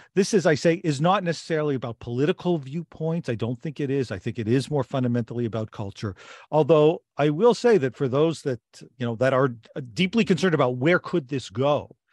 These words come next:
um, the reality is that, that the legislation itself speaks not only about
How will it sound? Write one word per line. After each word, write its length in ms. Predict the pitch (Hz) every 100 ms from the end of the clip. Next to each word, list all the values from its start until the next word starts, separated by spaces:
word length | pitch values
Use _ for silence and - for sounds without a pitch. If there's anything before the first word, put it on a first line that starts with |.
| _ _ _
um, 240 | 117 113 123
the 80 | 123
reality 480 | 127 131 240 277 269
is 180 | 226
that, 200 | - 156 151 - - -
that 160 | 127
the 100 | -
legislation 600 | 135 160 196 - 190 -
itself 420 | 147 - 160 143 -
speaks 480 | - - 180 -
not 200 | 165 190 -
only 360 | 180 233 208
about 320 | 143 120 113